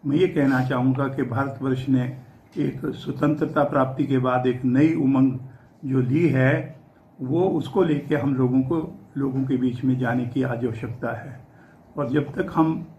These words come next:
ग्रामीण क्षेत्रों में, और ग्रामीण क्षेत्रों में भी मैं ये कहना चाहूँगा कि स्वर्गीय राजीव गांधी एक ऐसे थे जिन्होंने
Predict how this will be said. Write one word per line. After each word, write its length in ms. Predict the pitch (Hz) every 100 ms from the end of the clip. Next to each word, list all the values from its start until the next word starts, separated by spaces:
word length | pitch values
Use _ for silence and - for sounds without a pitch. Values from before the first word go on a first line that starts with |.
| - - 139
ग्रामीण 400 | 135 147 165 165
क्षेत्रों 440 | 156 151 151 151
में, 260 | 151 156 - - - -
और 160 | 127 135
ग्रामीण 340 | 139 147 160
क्षेत्रों 420 | - 117 - 156
में 120 | 151 147
भी 120 | 143
मैं 160 | 147 143
ये 60 |
कहना 260 | - 135 139
चाहूँगा 440 | 135 131 131 131 143 - - - - - -
कि 180 | - 147
स्वर्गीय 500 | - 147 143 156 156 165 - - - 135
राजीव 400 | 143 139 180 147
गांधी 340 | 135 135 147
एक 160 | 139 131
ऐसे 280 | 139 110 143
थे 320 | - 131 143 - - - - -
जिन्होंने 500 | 135 151 156 139 131